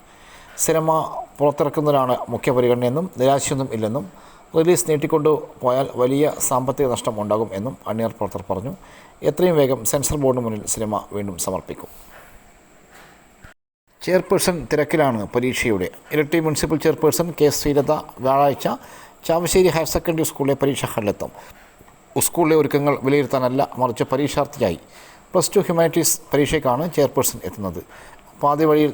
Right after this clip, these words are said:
നിലച്ചുപോയ പ്രീ ഡിഗ്രി വിദ്യാഭ്യാസം നഗരസഭ അധ്യക്ഷയായ ശേഷം ശ്രീലത തുടരുകയാണ്.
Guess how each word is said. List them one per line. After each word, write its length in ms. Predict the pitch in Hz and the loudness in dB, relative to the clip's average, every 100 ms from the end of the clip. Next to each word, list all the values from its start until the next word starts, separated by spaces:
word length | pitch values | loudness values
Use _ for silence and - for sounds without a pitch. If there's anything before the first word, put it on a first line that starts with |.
| 127 | -2
നിലച്ചുപോയ 420 | 135 - 135 135 120 | -2 -2 0 0 0
പ്രീ 100 | 143 139 | 2 0
ഡിഗ്രി 180 | 139 143 | 2 0
വിദ്യാഭ്യാസം 440 | 117 131 120 - 190 - - - - - 117 | 2 0 2 0 -4 -8 -20 -20 -20 -16 -2
നഗരസഭ 340 | 143 143 147 147 - | 0 0 0 0 0
അധ്യക്ഷയായ 360 | 131 135 - 135 - | -2 0 0 0 0
ശേഷം 200 | 120 156 127 | -2 -2 -2
ശ്രീലത 300 | 135 123 127 120 | 0 0 0 -2
തുടരുകയാണ്. 520 | 120 117 120 117 110 | -2 0 2 2 2